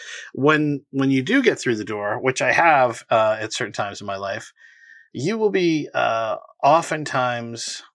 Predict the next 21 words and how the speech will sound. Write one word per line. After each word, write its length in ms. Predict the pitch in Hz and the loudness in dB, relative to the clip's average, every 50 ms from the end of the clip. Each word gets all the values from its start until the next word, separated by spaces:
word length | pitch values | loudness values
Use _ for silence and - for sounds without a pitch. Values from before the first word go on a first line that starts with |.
| _ _ _ _ _ _ _ _ _ - | _ _ _ _ _ _ _ _ _ -12
stunned 880 | - - - - - - - _ - - 165 147 123 104 101 101 - - - - _ _ _ - | -8 -8 -6 -6 -6 -8 -8 _ 0 2 4 4 2 0 -4 -8 -16 -20 -20 -20 _ _ _ -2
at 200 | - 127 110 - | 0 0 0 0
the 140 | - 117 110 | -4 -6 -6
level 720 | 101 107 110 123 147 160 175 180 180 180 180 180 185 - - | -6 -4 0 2 4 4 4 2 0 0 0 0 -2 -4 -2
of 300 | - 104 98 98 95 - _ _ _ _ _ - | -4 -2 -2 -4 -6 -12 _ _ _ _ _ -4
boredom 680 | - 127 147 165 160 139 117 98 87 87 95 110 110 _ _ _ _ _ _ _ _ - | 2 2 4 4 4 2 0 -2 -4 -6 -10 -16 -20 _ _ _ _ _ _ _ _ -6
<laughs> 340 | - - - - - - 320 | -4 -4 -4 -4 0 2 4
and, 460 | 311 285 226 240 220 190 175 294 - 190 196 190 - 180 151 - | 4 4 2 2 0 0 -2 -2 -2 -2 -8 -8 -10 -8 -2 2
um, 520 | 143 147 151 147 147 143 139 139 139 135 - - _ - - | 4 4 6 6 6 4 2 0 -6 -8 -10 -12 _ -2 2
uninterestingness 1300 | 165 170 202 208 202 - 196 190 196 190 - 180 147 - - - 147 123 123 131 127 135 135 - - | 2 2 2 2 -2 -2 0 0 0 0 -4 -4 -4 -4 -4 -6 -6 -4 -2 -2 -2 -2 -2 -4 -2
of 340 | - 151 143 135 135 131 139 | 2 2 4 4 2 0 0
the 180 | - 139 139 131 | 2 2 2 2
people 520 | - 180 190 208 202 170 156 147 143 135 | 0 -2 -2 0 2 2 4 4 4 2
who 260 | 156 160 156 151 151 | 2 0 0 0 0
are 240 | 143 139 139 139 143 | 2 4 4 4 4
inside 520 | 147 170 170 170 170 - - 151 135 131 | 4 4 2 2 0 0 2 2 2 2
the 60 | 127 131 | -2 -2
castle. 440 | - 196 269 294 - - 131 113 | 0 2 2 2 0 -2 -4 -2
You 100 | 127 147 160 | 0 0 0
just 120 | 151 151 | 0 0
go, 280 | - 160 147 143 135 | 2 4 4 4 4